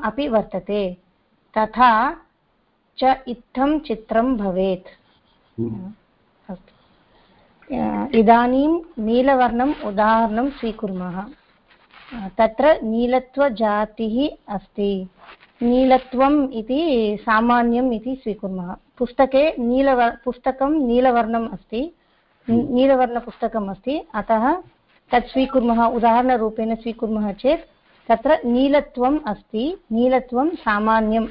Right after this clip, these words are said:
Speaker 1: जातिः इति अस्ति। सः वर्णः, अतः तत्र वर्णत्वम् अपि वर्तते।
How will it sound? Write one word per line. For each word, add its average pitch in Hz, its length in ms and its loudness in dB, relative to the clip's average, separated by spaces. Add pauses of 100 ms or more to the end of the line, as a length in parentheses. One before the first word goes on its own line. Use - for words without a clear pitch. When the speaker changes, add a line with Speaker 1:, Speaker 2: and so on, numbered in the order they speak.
Speaker 1:
जातिः 226 600 0
इति 285 280 -6 (280)
अस्ति। 180 440 -8 (760)
सः 240 340 4
वर्णः, 233 760 -2 (500)
अतः 247 380 2
तत्र 254 420 0
वर्णत्वम् 269 760 0
अपि 277 220 -4
वर्तते। 190 560 -6